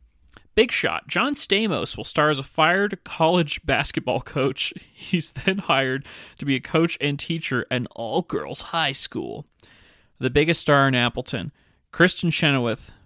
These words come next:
will star in this half-hour comedy. She plays a small-town mom, wife,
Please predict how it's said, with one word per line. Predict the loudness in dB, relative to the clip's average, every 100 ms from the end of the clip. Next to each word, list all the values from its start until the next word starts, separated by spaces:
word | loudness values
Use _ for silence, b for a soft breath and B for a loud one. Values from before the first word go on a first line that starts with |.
| -10
will | -6
star | 0 4 6 6 2 0 -8 _ -8
in | -4
this | -4 0
half-hour | 2 2 0 0
comedy. | -2 -6 -6 -6 -6
She | -8
plays | -6 -2 0 -2 -4 -8
a |
small-town | -4 -2 -2 0 0 0
mom, | 0 0 -2 -4
wife, | -2 0 -2